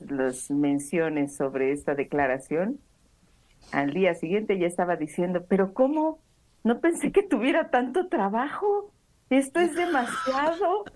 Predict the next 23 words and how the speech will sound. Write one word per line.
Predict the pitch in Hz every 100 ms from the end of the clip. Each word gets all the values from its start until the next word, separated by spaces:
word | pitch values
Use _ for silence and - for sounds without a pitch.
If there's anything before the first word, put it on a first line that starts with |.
| - - -
Hay | 302 349
muchísimos | 359 349 - 330 349 370 320 302 302
expedientes. | 277 - - 269 269 269 302 320 359 349 370 359 359 _ _ -
¿Y | 294
por | 294 320 294 -
qué | 311 277 233
yo? | 277 302 403 466 494 _ _ _
Esa | 320 302 294 311
sala | 285 320 320 370 311
es | 277 302 -
tremenda, | - 247 240 269 359 392 381
está | 269 247 262 262
cargada | 247 247 240 254 254
de | 214
responsabilidades". | 185 202 190 202 202 196 208 208 208 233 285 294 _ _ _ _ -
Ándele, | 170 190 233 320 392 427
mijita, | 415 - 349 453 427 _ -
usted | 143 135 147 139
decidió | 147 - 175 185 208 349 _ _ _ -
de | 131 143 135 139 135
renunciar | 131 131 127 127 127 147 156
a | 196 196
eso, | 202 208 226 240